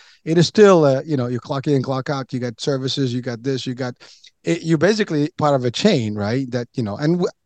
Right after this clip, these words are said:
listen, I come from corporate too, so I, I understand that. Um, and I, I, I subscribe to it and don't at the same time. I mean, I understand the concept, but I'm also a little rebellious in a <laughs> way. So I, I kinda look, work, work the both, you know, both angles.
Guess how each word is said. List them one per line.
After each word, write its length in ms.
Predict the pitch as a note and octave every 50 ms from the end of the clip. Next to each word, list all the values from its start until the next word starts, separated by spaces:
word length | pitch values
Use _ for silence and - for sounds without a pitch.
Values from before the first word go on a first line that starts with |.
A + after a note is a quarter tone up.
| _ -
listen, 200 | F3+ F3+ D#3 C3
I 120 | B2+ D#3+ F3
come 160 | - D#3+ C#3
from 160 | A#2 B2 A2+
corporate 340 | - - B2 A#2 - A2 G#2
too, 260 | - - D#3+ A#2+ G2
so 180 | A2 - - A2+
I, 200 | - C#3 C#3+ B2 A#2 -
I 80 | - C3+
understand 420 | B2+ A#2 - - - F#3+ G3+ F3
that. 220 | B2+ G2+ F2+ G#2 A2+ - - - - - _ _ -
Um, 260 | C#3 C3+ B2+ B2 B2 _ _ _ -
and 240 | D#3 D3 D3 D#3+
I, 200 | - D3 D3 D3 C#3 _ -
I, 220 | - D#3 D3+ D#3 D#3 -
I 60 | E3
subscribe 500 | D3 - - A#2+ G2+ - - F3+ F#3 F3+
to 200 | E3+ F3+ F3+ F3
it 100 | F3 E3+
and 160 | D#3 C3+ C3 C3
don't 260 | D#3+ D#3 C#3 C3 D3+
at 120 | D3+ C3+
the 80 | B2+ B2+
same 200 | - - C3+ B2
time. 220 | A#2+ D#3+ B2+ G#2 A2
I 20 | A#2
mean, 80 | A#2+ A#2
I 140 | B2 C3+ C#3
understand 400 | C3+ B2+ - - D#3 D3 C#3+ C3
the 80 | B2
concept, 520 | - - C#3 C#3 D3+ C#3+ - F3+ G3 G#3+ F3
but 120 | C#3 C3
I'm 140 | B2+ B2+ C#3
also 200 | C#3 B2+ - C#3
a 40 | B2+
little 260 | A#2+ B2 C3+ C3 B2+
rebellious 560 | A2+ A2 A2+ G2+ A2+ A#2 B2 C3 C#3 C#3+ C3
in 80 | D#3 D3
a 80 | D#3+ E3+
<laughs> 120 | - -
way. 120 | A3 G#3+ - - - - - - - -
So 180 | - - F#3+ F3
I, 220 | F3+ G3 F#3 E3+
I 40 | D#3+
kinda 280 | D3+ - F3 F3 E3+ D3+
look, 220 | D3 D3+ D3 -
work, 280 | D#3+ D3 D3+ D#3 F3 D#3+
work 220 | C3+ D3 D3+ C#3 -
the 100 | C3+ C3+
both, 220 | B2+ B2 C3+ D3+ E3 -
you 140 | D3 C#3+ C#3+
know, 100 | C3+ B2+
both 180 | B2 C#3+ D3+ D3
angles. 340 | D3 D3+ F3+ G#3+ A#3 G#3